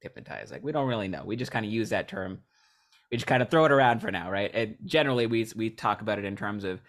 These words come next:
the more suggestions they're able to experience, the, quote, deeper they're going, right? But ultimately, I think it just comes down to they're just in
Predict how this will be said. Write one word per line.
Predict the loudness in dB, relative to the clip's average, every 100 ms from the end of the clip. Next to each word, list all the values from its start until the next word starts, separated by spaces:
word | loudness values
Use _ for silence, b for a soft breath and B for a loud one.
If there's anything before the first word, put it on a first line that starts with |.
| b b b b _
the | -4 -2
more | 2 2 2
suggestions | 0 -4 -2 -2 -2 -4
they're | -2
able | -2 -2
to | -4
experience, | -6 -6 -4 -2 -4 -8
the, | -14
quote, | -8 -8 -8 -6
deeper | -6 -4 -8
they're | -8 -12
going, | -12 -12 -12
right? | -12 -10 -10 _ _ _ _ _ _ _ -6
But | 2
ultimately, | 2 4 2 4
I | 2
think | 2 -2
it |
just | -4 -6
comes | -6 -4
down | -2 -2 -2
to | -4 -4 -4 b b b b
they're | 0 2
just | 2 0 -4 -18 _ _ _ _
in | -2 -2